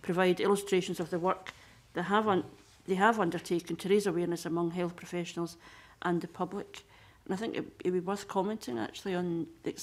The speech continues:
the number of submissions we received. I think we, I would certainly think we'd be appreciative of the fact that so many people had taken time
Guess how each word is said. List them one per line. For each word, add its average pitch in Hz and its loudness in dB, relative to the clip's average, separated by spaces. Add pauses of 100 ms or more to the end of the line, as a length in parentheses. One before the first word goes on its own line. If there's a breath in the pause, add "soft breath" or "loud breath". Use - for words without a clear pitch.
(140)
the 185 2
number 190 4
of 180 -2
submissions 175 -6
we 175 -4
received. 185 -6
I 180 -6
think 180 -8
we, 175 -4 (600 loud breath)
I - -4
would 175 -4
certainly 175 -4
think - -4
we'd 175 -2
be 175 -2
appreciative 185 -6
of 165 -6
the 175 -12
fact - -8
that - -10
so - -10
many 170 -2
people - -12
had 160 -14
taken - -12
time 175 -2